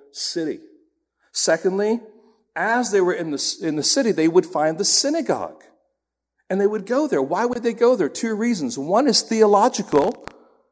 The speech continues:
right, to the Jew first and then to the Greek,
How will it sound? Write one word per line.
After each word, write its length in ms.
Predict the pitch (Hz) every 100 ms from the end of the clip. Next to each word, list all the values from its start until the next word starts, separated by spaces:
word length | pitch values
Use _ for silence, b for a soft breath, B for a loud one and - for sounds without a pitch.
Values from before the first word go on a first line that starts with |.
| _ _ _ -
right, 180 | 165 -
to 80 |
the 120 | 185 156
Jew 240 | - 214
first 360 | 208 214 233 175
and 100 | 165
then 140 | 208
to 100 | 185
the 120 | 156
Greek, 380 | 139 180 165 -